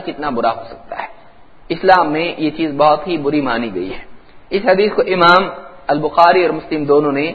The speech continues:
روایت کیا ہے۔ بڑھاپے کے تعلق سے ایک بات اور یہ بھی ہے کہ اگر کسی کے گھر میں کوئی بزرگ ہیں اور وہ اتنے بیمار ہیں کہ بستر پر ہیں یا بہت بوڑھے ہیں اور سفر کرنے کی طاقت نہیں رکھتے ہیں، تو ان کی طرف سے گھر کا کوئی فرد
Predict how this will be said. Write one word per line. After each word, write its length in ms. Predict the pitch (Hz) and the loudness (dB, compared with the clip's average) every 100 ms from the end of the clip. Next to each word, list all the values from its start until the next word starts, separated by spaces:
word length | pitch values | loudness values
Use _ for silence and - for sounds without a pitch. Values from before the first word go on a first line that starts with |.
| - - 123 | -10 -8 0
روایت 420 | 131 127 120 - | 6 6 4 -4
کیا 140 | - | -12
ہے۔ 120 | - - - - - - - | -12 -14 -20 -20 -20 -20 0
بڑھاپے 360 | 196 202 214 226 | 6 6 6 4
کے 120 | 208 | 2
تعلق 360 | 202 175 196 202 | 4 6 4 2
سے 60 | 185 | 0
ایک 100 | 170 | 6
بات 260 | 160 160 | 6 6
اور 140 | 117 156 | 4 2
یہ 160 | 165 196 | 4 4
بھی 180 | 196 139 | 4 0
ہے 140 | 123 - - - - | -4 -6 -20 -20 -16
کہ 100 | - 143 | 0 2
اگر 200 | 190 202 | 4 2
کسی 300 | 196 196 208 | 0 -8 -6
کے 140 | 175 156 | -4 -2
گھر 160 | 170 | -2
میں 120 | 175 | -2
کوئی 180 | 170 175 | -4 -4
بزرگ 340 | 151 151 170 135 | -2 -2 0 -2
ہیں 300 | 139 165 190 - - - - | 0 -2 -2 -10 -20 -20 -4
اور 500 | - 170 175 180 175 | 6 10 10 8 2
وہ 80 | 175 | 0
اتنے 300 | 180 185 196 | 0 -2 -4
بیمار 480 | 170 165 165 175 190 | -2 0 4 6 4
ہیں 100 | 190 | 2
کہ 120 | 185 | -4
بستر 340 | 160 202 190 185 | -6 -2 0 2
پر 200 | 190 185 | 2 2
ہیں 180 | 196 202 - - - - | -2 -6 -14 -20 -20 -6
یا 160 | 160 | 0
بہت 340 | 160 175 202 185 | 2 4 6 6
بوڑھے 380 | 170 180 220 214 | 4 4 4 4
ہیں 220 | 170 170 | 0 0
اور 160 | - 160 | 2 0
سفر 240 | 180 180 175 | 0 -2 -2
کرنے 300 | 160 170 175 | -2 -4 -4
کی 120 | 170 | 0
طاقت 400 | 156 151 165 135 | 2 4 2 -4
نہیں 160 | 170 | 0
رکھتے 280 | 190 - 135 | 0 0 -2
ہیں، 160 | 127 120 - - - - | -4 -8 -12 -20 -20 -4
تو 100 | 170 | 0
ان 220 | 208 220 | 2 2
کی 100 | 190 | 0
طرف 220 | 175 160 156 | 0 0 0
سے 100 | 160 147 | -2 0
گھر 160 | 147 | 0
کا 140 | 147 147 | 0 -4
کوئی 240 | 147 139 131 | -4 -6 -2
فرد 200 | 156 190 | 0 0